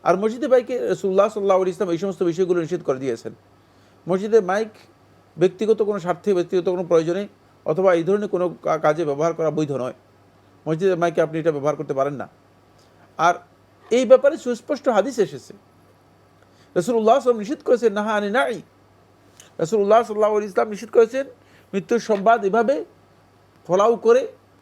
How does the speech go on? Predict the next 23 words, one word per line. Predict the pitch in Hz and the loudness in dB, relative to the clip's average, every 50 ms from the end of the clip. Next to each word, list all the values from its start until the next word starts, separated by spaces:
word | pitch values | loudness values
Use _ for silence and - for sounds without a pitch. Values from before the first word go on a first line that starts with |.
| _ _ _ - | _ _ _ 0
একেবারে | 156 175 180 - 208 202 202 202 196 | 2 2 2 2 0 0 2 2 2
ব্যাপকভাবে | 180 202 196 151 175 214 208 170 160 170 202 214 233 | 2 2 2 2 2 0 0 0 -2 0 2 2 2
প্রচার | 185 202 185 175 202 185 175 | 2 0 -2 0 2 2 2
করার | 160 180 170 170 165 160 151 | 2 2 2 2 2 2 0
জন্য, | 147 151 139 139 143 143 143 - - _ _ _ - | -4 -6 -6 -4 -6 -6 -8 -10 -14 _ _ _ -8
এটা | - 175 | -6 -6
নিষেধ | 170 175 202 233 220 | -4 -6 -8 -8 -8
করেছেন। | - - 135 131 - 123 139 151 - _ _ _ _ _ _ _ _ _ _ _ _ _ _ _ - - - - _ _ _ _ _ - | -4 -4 -4 -4 -6 -10 -14 -16 -20 _ _ _ _ _ _ _ _ _ _ _ _ _ _ _ -20 -20 -20 -20 _ _ _ _ _ 0
যেহেতু | 151 202 254 277 302 285 | 2 2 2 2 0 -6
রাসূলুল্লাহ | 262 - 262 247 254 262 277 - 254 | -6 -6 -4 0 2 2 2 2 0
নিষেধ | 226 214 226 220 | -6 -12 -10 -4
করেছেন, | - 196 180 175 226 233 - | -2 -2 0 0 -2 -6 -8
সুতরাং | - - 185 196 196 196 - - - _ _ _ _ _ _ _ - | -8 -8 -4 -2 -2 -2 -2 -6 -18 _ _ _ _ _ _ _ -2
এই, | 202 214 214 - | -2 -2 0 2
এইটাকে | - 214 202 226 233 226 240 | 2 2 2 2 0 0 0
প্রচার | 208 214 208 - 226 214 208 | -2 -2 -2 -2 -2 -2 -2
করার | - 226 226 226 | -2 -4 -4 -4
পদ্ধতি | 208 220 196 185 208 - - 233 233 - - 381 - _ _ _ _ _ - | -2 -2 -2 -2 -4 -6 -8 -10 -10 -12 -16 -20 -20 _ _ _ _ _ -4
আমরা | 185 190 190 190 214 202 202 208 214 - _ _ _ - | -4 -2 0 2 0 0 0 -2 -6 -10 _ _ _ 0
ব্যক্তিগত | 175 196 190 190 - 202 208 196 | 2 2 2 0 -4 -4 -2 -2
পর্যায়ে | 202 185 190 170 160 196 180 | -2 -2 -2 0 0 0 0
নিতে | 175 165 208 | 0 -2 -2
পারি, | 185 202 202 208 214 | -2 -2 -2 -4 -6